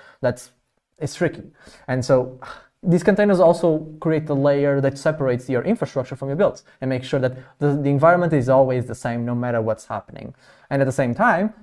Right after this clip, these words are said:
you also create very stable environments, which n-, you know that the builds that are run locally will be the ones that will run in C I C D and will also be the same logic that will run when you deploy your application, for instance.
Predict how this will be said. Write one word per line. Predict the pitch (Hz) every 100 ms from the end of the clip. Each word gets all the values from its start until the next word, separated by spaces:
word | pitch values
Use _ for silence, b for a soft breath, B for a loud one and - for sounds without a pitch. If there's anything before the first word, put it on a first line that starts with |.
| -
you | 156 147
also | 147 147
create | 143 143 131 127 127
very | 135 123
stable | - 202 214 127
environments, | 110 - - - - - -
which | 120 110 - b b b _ _
n-, | 165 156 160
you | 151
know | 151 156
that | 139 139
the |
builds | 135 143 139 123
that | 131 127 - -
are | 127 127
run | 117 131 117 117
locally | 117 156 - - 110 147 165 -
will | 127 123
be | 123
the | 117
ones | 120 120
that | 117
will | 117
run | 120 120
in | 120
C | 131
I | 123
C | 123
D | 156 190 - B
and | 127 123
will | 123 135
also | 135 233 156
be | 135
the | 131
same | 127 196 185 143 143
logic | 135 175 147 131
that | 131
will | 131
run | 127 160 135
when | 131
you | 131 123
deploy | 120 175 214
your | 117
application, | 95 110 - - 110
for | 110 127
instance. | 120 - -